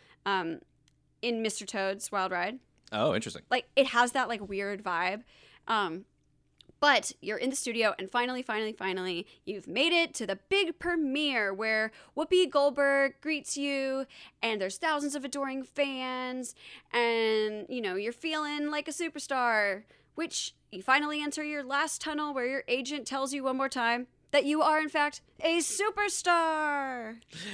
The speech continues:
Speaker 2: Yeah, it feels like they were, like, so scared at this point to, like, have anything that was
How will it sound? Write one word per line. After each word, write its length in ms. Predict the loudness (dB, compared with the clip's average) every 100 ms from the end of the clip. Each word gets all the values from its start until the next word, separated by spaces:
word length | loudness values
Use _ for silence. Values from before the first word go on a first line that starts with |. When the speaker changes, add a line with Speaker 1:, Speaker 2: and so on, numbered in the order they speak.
| -12 2
Speaker 2:
Yeah, 340 | 6 6 4
it 100 | 2
feels 160 | 4 6
like 140 | 6
they 120 | 6
were, 100 | 6
like, 200 | 4 2
so 360 | -2 2 4 4
scared 420 | 0 -4 -6 -6
at 60 | -6
this 140 | -6
point 360 | -4 -2 -4 -4
to, 280 | -8 -6 -6
like, 200 | -4 -4
have 200 | -4 -4
anything 400 | -6 -8 -8 -6
that 160 | -8 -8
was 220 | -10